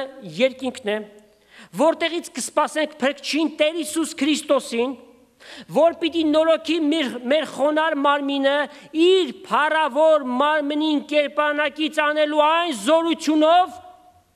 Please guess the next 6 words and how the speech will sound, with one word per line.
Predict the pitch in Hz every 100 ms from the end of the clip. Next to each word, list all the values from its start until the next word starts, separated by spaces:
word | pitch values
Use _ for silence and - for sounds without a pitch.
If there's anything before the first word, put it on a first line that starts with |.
| _ _ _ _ -
որ | 226 233
նրան | 202 233 277 285 - 175 180
մեռելներին, | 220 233 226 208 196 214 302 247 - -
մեռելներից | 196 214 208 202 233 - - 175
հարություն | 190 185 - 185 208 202 -
տվեց։ | 185 147 135